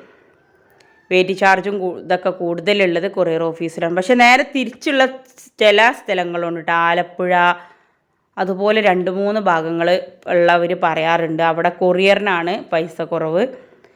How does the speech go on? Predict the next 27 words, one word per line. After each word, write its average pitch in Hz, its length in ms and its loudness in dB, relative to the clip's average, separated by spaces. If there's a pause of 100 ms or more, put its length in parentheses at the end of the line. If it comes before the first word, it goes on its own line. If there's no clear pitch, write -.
(220)
പോസ്റ്റിന് 190 480 2
പൈസ 175 200 -2 (140)
കൂടുതലാണെന്ന്. 160 640 0 (400)
പക്ഷെ - 260 -4
നമ്മളെ 226 300 4
ഈ - 20 0 (120)
ഭാഗത്ത് 175 360 0 (120)
പോസ്റ്റിനാണ് 180 640 -4
പൈസ 156 320 -8
കുറവ്, 160 280 -4 (400)
കൊറിയറിന് 175 500 2
പൈസ 165 180 -2 (140)
കൂടുതലുമാണ്. 147 580 -6 (1080)
ദാ 180 60 8 (140)
ഇങ്ങനെ 180 320 2
അയക്കണം. 175 400 -4 (920)
ദാ 175 60 0 (100)
ഇതിൽ 170 140 -2 (200)
ട്രാക്കർ 170 420 2
ഐ - 100 -2
ഡി 170 80 0
ഒക്കെ 165 180 -6
വെച്ചിട്ടുണ്ട്. 165 420 -6 (100)
ഈ - 20 2 (160)
ഐ 175 60 0 (100)
ഡി 233 80 -2 (1000)
മസ്റ്റായിട്ട് 196 680 0